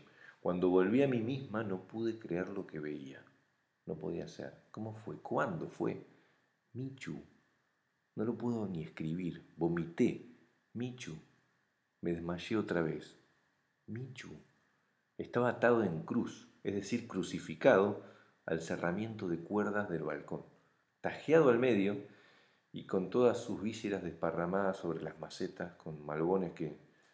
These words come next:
quedaron secas y sin regar desde marzo.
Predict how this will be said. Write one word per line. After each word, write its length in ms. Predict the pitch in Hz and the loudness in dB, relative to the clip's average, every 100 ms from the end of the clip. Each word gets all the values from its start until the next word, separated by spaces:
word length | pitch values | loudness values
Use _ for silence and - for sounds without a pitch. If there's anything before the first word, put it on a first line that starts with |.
| _ _ _ _ _ _ _ | _ _ _ _ _ _ _
quedaron 380 | 90 85 80 | -4 -2 -4
secas 400 | - 82 80 76 | -2 -2 -2 -4
y 240 | 69 69 67 | -6 -10 -12
sin 240 | - 82 | -14 -10
regar 420 | 78 73 76 69 69 | -6 -2 0 0 -2
desde 220 | 67 71 | -6 -6
marzo. 400 | 71 69 - | -6 -8 -12